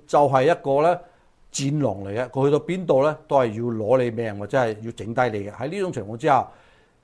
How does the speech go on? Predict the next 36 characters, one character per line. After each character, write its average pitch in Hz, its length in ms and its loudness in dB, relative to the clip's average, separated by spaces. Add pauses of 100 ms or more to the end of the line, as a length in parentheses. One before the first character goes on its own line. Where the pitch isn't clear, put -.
(120)
只 147 100 -2
有 139 80 4
一 - 20 4
個 151 120 6
辦 113 200 -2
法 110 100 -4
嘅 117 180 -4
啫， 127 80 -2 (320)
中 165 180 -2
共 127 140 -6
倒 113 180 -4
台 107 100 -10 (600)
就 120 140 -4
掂 104 180 -8
㗎 107 80 -8
啦。 110 220 -6
如 113 100 -14
果 135 140 -4
唔 127 60 -6
係 107 160 -6
嘅 107 40 -4
話 117 200 2
呢， - 20 -2
就 117 80 -2 (680)
冇 107 140 -4
辦 117 140 0
法， 117 180 -2 (260)
呃， 110 180 -10
其 104 120 -12
他 120 140 2
嘢 123 180 0
都 117 80 -4
冇 110 160 -4
辦 104 140 -8
法 107 80 -8
㗎。 - 40 -18